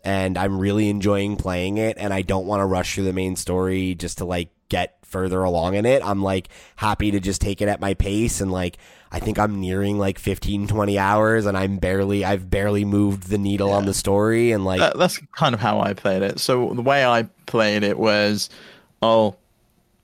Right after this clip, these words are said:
Speaker 2: look at what level the main quest says I should be, and if I'm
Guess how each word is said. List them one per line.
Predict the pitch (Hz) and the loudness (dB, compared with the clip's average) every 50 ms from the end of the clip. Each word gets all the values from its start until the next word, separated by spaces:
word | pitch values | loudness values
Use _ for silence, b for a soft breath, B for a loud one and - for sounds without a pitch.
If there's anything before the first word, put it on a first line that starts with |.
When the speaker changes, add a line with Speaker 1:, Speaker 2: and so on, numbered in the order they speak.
| _ _ _ _ _ _ - - | _ _ _ _ _ _ 0 2
Speaker 2:
look | 156 170 180 - - 190 | 4 6 4 4 4 4
at | 156 | 6
what | 160 160 123 | 6 6 6
level | 139 139 139 139 123 127 123 | 6 6 6 4 4 2 2
the | 113 123 123 | 2 2 0
main | 117 123 120 117 117 113 | 2 2 2 2 2 0
quest | 107 - 127 110 107 - - | -2 0 0 0 0 -2 -6
says | - - 117 107 113 | -2 0 0 2 2
I | 110 104 | 0 0
should | - - 113 101 | 0 -2 -2 0
be, | - 98 98 101 107 120 123 _ B B B B B B B B B B B | 2 2 2 2 2 0 -4 _ B B B B B B B B B B B
and | 117 117 123 | 0 0 0
if | 117 - | 0 2
I'm | 135 127 120 117 117 117 113 | 2 2 2 2 2 -2 -4